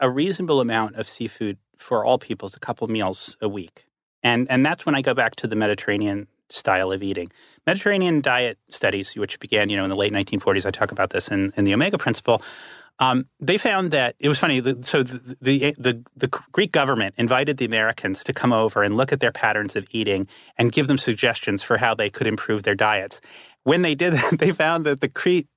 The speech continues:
people that they looked at were living longer, had lower cardiovascular disease, lower chronic disease. Why? Well, they were eating a lot less meat. Like just, you know, a couple meals a week of, of any animal protein.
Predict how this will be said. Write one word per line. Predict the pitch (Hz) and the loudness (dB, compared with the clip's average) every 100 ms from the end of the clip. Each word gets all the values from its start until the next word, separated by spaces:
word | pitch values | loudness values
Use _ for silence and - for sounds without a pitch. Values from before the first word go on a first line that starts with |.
| _ | _
people | - 123 123 | -2 2 2
that | 117 - | 2 2
they | 151 | 2
looked | 139 135 | 2 2
at | 113 120 | 0 2
were | 120 | 2
living | 120 147 165 | 2 2 2
longer, | 143 113 113 127 | 2 2 2 0
had | 127 120 | 0 0
lower | 120 127 | 2 2
cardiovascular | 135 131 127 120 110 - 113 | 2 0 2 2 0 0 0
disease, | 110 107 113 101 | 0 0 -2 0
lower | 120 120 | 2 2
chronic | - 110 107 | 2 -2 0
disease. | 131 185 233 135 - - - - - - | -4 0 0 0 -6 -14 -14 -16 -18 -2
Why? | 131 151 113 104 | 2 4 4 0
Well, | 147 127 | 0 2
they | 120 | 2
were | 123 | 2
eating | 131 113 | 0 0
a | 104 | 2
lot | 104 98 | 2 2
less | 101 90 - | 2 -2 -4
meat. | 85 - _ _ _ - | -6 -8 _ _ _ -2
Like | 139 | 0
just, | 165 - _ | -2 -6 _
you | 135 | 0
know, | 110 | 2
a | 101 | 0
couple | - 175 175 | -2 -2 0
meals | 147 131 - | 0 0 -2
a | |
week | 110 110 110 - _ 117 | -2 -2 -4 -14 _ 0
of, | 107 98 | 0 2
of | 127 123 | 0 2
any | 147 151 120 | 2 2 0
animal | 110 95 92 | -2 -2 -4
protein. | 87 95 - 98 | -6 -8 -8 -10